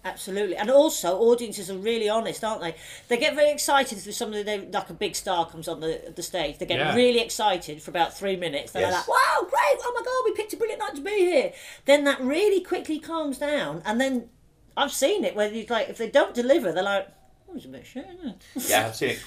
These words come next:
Speaker 3: quite a few times,
Speaker 1: Yeah.
Speaker 3: actually.
Speaker 2: The other thing
Speaker 3: Yeah.
Speaker 2: of, of, I mean, the first time it happens to you, you think you're gonna die in your hole when you've gotta go on after the T V star who's just turned up, like, like Ricky Gervais
Speaker 1: Yeah.
Speaker 2: once, or one,
Speaker 3: Yeah, yeah.
Speaker 2: and, and, and a few times.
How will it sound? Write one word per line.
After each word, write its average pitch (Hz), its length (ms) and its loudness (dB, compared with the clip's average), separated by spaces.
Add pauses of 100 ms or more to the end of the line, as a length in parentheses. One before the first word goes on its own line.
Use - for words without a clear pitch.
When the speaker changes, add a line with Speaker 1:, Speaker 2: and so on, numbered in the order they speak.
Speaker 3:
quite 113 300 4
a 107 60 -2
few 98 240 -6
times, 82 340 -8
Speaker 1:
Yeah. 170 80 -4
Speaker 3:
actually. 269 260 -2
Speaker 2:
The 277 60 -2
other 269 160 -2
thing 226 140 -2
Speaker 3:
Yeah. 196 60 0
Speaker 2:
of, - 120 -6
of, 147 300 -8
I 165 60 -12
mean, 156 100 -8
the 160 40 -8
first 247 280 2
time 196 160 0
it - 20 -6
happens 180 320 -4
to 127 80 -8
you, 110 60 -6
you 113 80 -8
think 165 140 -12
you're 117 100 -10
gonna 107 120 -12
die 113 220 -10
in 101 60 -14
your 104 100 -14
hole 113 120 -6
when 117 120 -10
you've 120 100 -8
gotta 123 200 -6
go 127 240 -4
on 127 360 -4
after - 240 -8
the 117 80 -10
T 120 220 -8
V 117 140 -6
star 117 240 -4
who's 113 160 -8
just 113 200 -10
turned 123 180 -10
up, 120 40 -12
like, 127 180 -6
like 143 200 -6
Ricky 165 260 -4
Gervais 120 500 -2
Speaker 1:
Yeah. 220 280 6
Speaker 2:
once, - 260 0
or 127 240 -6
one, 117 220 -8 (320)
Speaker 3:
Yeah, 92 200 2
yeah. 87 240 0
Speaker 2:
and, 131 240 -2
and, 143 120 -2
and 143 120 -8 (240)
a 151 60 -16
few 151 220 -6
times. 113 400 -8